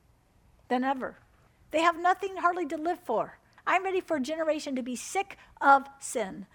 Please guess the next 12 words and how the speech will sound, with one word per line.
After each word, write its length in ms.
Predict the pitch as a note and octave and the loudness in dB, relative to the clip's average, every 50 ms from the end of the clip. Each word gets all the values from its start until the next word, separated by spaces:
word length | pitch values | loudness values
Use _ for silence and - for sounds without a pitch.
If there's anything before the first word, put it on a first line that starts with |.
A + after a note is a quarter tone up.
| _ _ _ | _ _ _
and 220 | - B3+ A#3 A#3+ B3+ | 0 2 2 2 4
want 280 | C#4 C#4+ D4 C#4+ D4 - - - | 6 6 6 6 4 -2 -12 -18
something 480 | - - - A#3+ A#3 A3 - A3 G#3+ G#3 | -8 0 2 2 2 2 -2 -6 -6 -6
real. 300 | G3 F3+ F3 - - - - _ _ _ _ _ _ _ B3 | -6 -6 -8 -8 -10 -14 -18 _ _ _ _ _ _ _ 0
Amen? 360 | B3+ C#4+ D4 D4+ D#4+ F4 E4+ - - - - | 0 2 2 2 0 -2 -4 -10 -20 -20 -8
I 160 | - - D#4 F#4+ | 0 2 2 2
think 300 | - - G#4+ G#4 F#4+ - | 2 0 -4 -4 -2 -2
we're 80 | F#4+ | -4
coming 400 | C#4+ - - F4+ E4+ E4+ E4 D4+ | -2 2 2 2 2 2 -2 -4
into 180 | D4+ C#4+ - D4+ | -4 -4 -4 -2
that 200 | C4 C4 B3+ B3 | -2 -2 -2 -2
generation. 540 | B3+ C4 C4 B3 B3 - D4 C#4 - G#3+ F#3 | -4 -6 -4 -2 -2 -2 -2 -2 -6 -8 -10